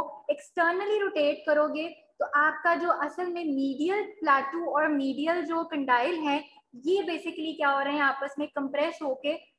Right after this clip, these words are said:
रोटेट हो रहे हैं एक दूसरे के ऊपर, ठीक। तो ये आपका जब आप टिबिया को laterally रोटेट करोगे तो कंप्रेशन कहाँ आ रहा है, आपके मीडियल साइड पे, मीडियल मेनिस्कस के ऊपर। अब इसी पोजीशन को आप अडॉप्ट करोगे,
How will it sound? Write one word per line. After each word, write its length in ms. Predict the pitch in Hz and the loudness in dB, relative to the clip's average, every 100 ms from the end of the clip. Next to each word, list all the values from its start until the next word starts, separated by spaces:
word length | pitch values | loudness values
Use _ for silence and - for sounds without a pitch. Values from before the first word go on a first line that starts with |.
| 302 | -6
रोटेट 400 | 311 285 285 285 | 0 2 2 2
हो 100 | 240 | -2
रहे 140 | 233 | -2
हैं 100 | 254 | -6
एक 80 | 220 | -6
दूसरे 300 | 226 - 226 | -10 -10 -12
के 120 | 233 | -10
ऊपर, 200 | 214 - | -12 -14
ठीक। 500 | 220 _ 370 381 - _ _ | -20 _ -8 -8 -12 _ _
तो 60 | 349 | -2
ये 180 | 320 392 | 2 2
आपका 440 | 320 311 302 349 | 4 4 4 0
जब 220 | 339 339 - | 2 0 4
आप 200 | 294 294 | 2 2
टिबिया 300 | 311 277 330 | -6 -2 -2
को 160 | 339 320 254 | 0 -4 -2
laterally 560 | 247 240 - 392 427 | -2 -2 -2 0 0
रोटेट 420 | 415 392 294 294 - | -2 -2 -2 -2 0
करोगे 420 | 294 277 294 339 _ _ 330 | 0 0 -2 -8 _ _ -12
तो 60 | |
कंप्रेशन 560 | 320 339 339 339 349 403 | -2 0 0 -2 -4 0
कहाँ 300 | 339 330 320 | 2 4 4
आ 40 | |
रहा 100 | 311 | 4
है, 60 | 320 | 2
आपके 220 | 302 339 | 0 -2
मीडियल 480 | 330 277 262 269 262 | -4 -4 -4 0 0
साइड 300 | 269 233 208 - | 0 -6 -6 -4
पे, 100 | 226 | -4
मीडियल 420 | 269 285 311 320 | 0 -2 -2 -2
मेनिस्कस 460 | 294 247 - 269 254 | -2 -4 -6 -10 -6
के 80 | 240 | -8
ऊपर। 220 | 196 - - _ _ _ | -8 -14 -18 _ _ _
अब 220 | 320 339 339 | 2 2 0
इसी 240 | 359 427 | -2 2
पोजीशन 520 | 453 427 370 320 359 349 | 2 2 0 -2 -4 2
को 80 | |
आप 380 | 349 285 277 294 - | 2 6 4 4 -2
अडॉप्ट 440 | 262 254 262 262 - | 0 4 4 0 -2
करोगे, 420 | 254 294 302 | 0 2 0